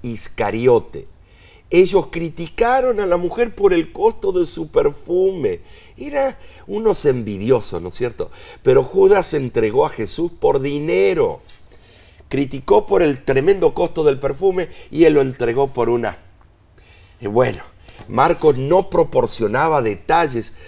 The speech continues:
sobre la negociación del precio de la muerte de Jesús.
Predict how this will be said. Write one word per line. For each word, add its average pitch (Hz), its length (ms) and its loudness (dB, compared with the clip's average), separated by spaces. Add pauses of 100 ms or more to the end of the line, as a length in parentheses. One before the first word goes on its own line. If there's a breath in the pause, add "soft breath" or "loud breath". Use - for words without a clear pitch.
(140)
sobre 117 560 2 (220 loud breath)
la 117 260 0
negociación 117 920 -2
del 104 220 -2
precio 175 520 2
de 95 80 -2
la 87 100 -4
muerte 85 400 -6
de 78 100 -8
Jesús. - 520 -16